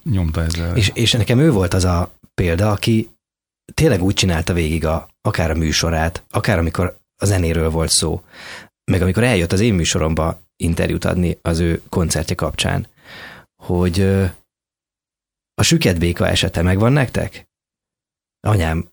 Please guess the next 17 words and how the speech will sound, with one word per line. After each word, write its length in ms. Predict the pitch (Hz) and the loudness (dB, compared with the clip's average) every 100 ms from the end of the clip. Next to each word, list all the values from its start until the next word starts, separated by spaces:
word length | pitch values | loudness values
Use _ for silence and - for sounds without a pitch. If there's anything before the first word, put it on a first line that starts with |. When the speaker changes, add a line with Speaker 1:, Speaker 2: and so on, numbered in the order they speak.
| _ | _
Speaker 2:
nagyon 400 | - 92 85 80 | -2 0 2 0
jó 120 | 82 - 175 - | -2 -4 -6 -8
történetmesélő 720 | - 87 - 87 87 87 98 92 | -2 -2 -2 -2 -2 -2 0 0
egyébként, 400 | 90 92 92 90 | -2 -2 -2 -2
de 140 | 90 | -2
ez, 220 | - 92 - | -2 -4 -2
ez, 160 | 92 101 | 0 0
ez 140 | 95 | 2
nagyon 260 | 92 80 76 | 2 2 0
megmaradt. 500 | 78 92 92 95 87 | -2 -2 -2 -2 -4
A 40 | |
Süket 340 | - 160 87 | -2 0 0
Béka, 440 | 85 80 82 82 - - - _ _ - | 0 -2 -2 -6 -6 -14 -20 _ _ -2
a 320 | 92 90 87 | 0 0 0
békák 500 | - 139 117 92 90 - | 0 0 2 -2 -2 -2
versenyt 720 | 107 95 - 80 85 - - | 0 0 0 0 -2 -4 -10
rendeznek 760 | - 90 82 76 80 82 - - | -2 0 0 0 0 -2 -4 -14